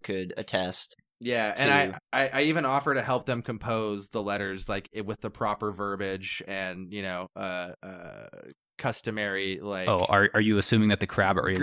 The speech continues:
Speaker 3: illiterate?
Speaker 2: and
Speaker 3: Is that
Speaker 2: everything.
Speaker 3: it?
Speaker 2: Well, no, I just, I just, no, no, no.
Speaker 3: <laughs>
Speaker 2: I,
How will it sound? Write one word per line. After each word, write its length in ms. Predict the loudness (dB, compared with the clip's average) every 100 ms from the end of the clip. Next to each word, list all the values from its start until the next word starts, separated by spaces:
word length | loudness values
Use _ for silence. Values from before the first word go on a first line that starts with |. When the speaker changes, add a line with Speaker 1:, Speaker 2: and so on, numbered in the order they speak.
| 4
Speaker 3:
illiterate? 220 | 4 4
Speaker 2:
and 80 | 2
Speaker 3:
Is 60 |
that 80 | 2 4
Speaker 2:
everything. 140 | 2 0
Speaker 3:
it? 60 | -20 _ _ _ -2
Speaker 2:
Well, 120 | 4
no, 240 | 8 8 8
I 140 | 8
just, 180 | 10 10
I 220 | 10 10
just, 160 | 10 10
no, 80 | 10
no, 260 | 10 12
no. 160 | 12 10
Speaker 3:
<laughs> 60 |
Speaker 2:
I, 800 | 10 10 12 12 12 10 6 4